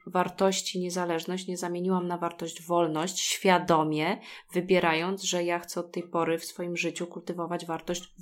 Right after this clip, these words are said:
wolność, a nie niezależność i jeszcze ją sobie odpowiednio doprecyzowałam, czym to dla mnie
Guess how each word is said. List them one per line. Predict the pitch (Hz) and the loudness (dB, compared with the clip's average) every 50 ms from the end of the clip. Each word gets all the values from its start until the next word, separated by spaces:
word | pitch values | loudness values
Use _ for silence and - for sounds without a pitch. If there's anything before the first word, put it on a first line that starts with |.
| - - | 4 8
wolność, | 220 247 233 202 175 156 160 - - - | 10 10 10 8 6 2 0 -4 -6 -6
a | - 170 | -6 -6
nie | 170 180 202 196 | -4 -2 -2 0
niezależność | 190 185 175 180 175 165 160 160 156 160 170 180 214 - - - - - - - | 0 0 0 0 -2 -2 -2 -2 -2 -2 -2 -2 -2 -2 -4 -6 -8 -10 -8 -2
i | - | 0
jeszcze | 185 185 - 196 190 | 0 2 2 4 4
ją | 190 185 | 4 4
sobie | 185 185 170 185 | 2 0 -2 -2
odpowiednio | 180 180 - 180 180 175 185 180 | -4 -4 -4 -6 -6 -4 -2 -2
doprecyzowałam, | 170 170 - - 175 175 170 165 170 160 170 170 175 175 | -2 -2 -2 -4 -4 -4 -4 -6 -4 -2 -2 -2 -2 -2
czym | 175 - 180 175 | -4 -6 -6 -6
to | - 165 | -6 -6
dla | - 170 165 | -4 -4 -4
mnie | 170 196 226 302 | -2 0 0 0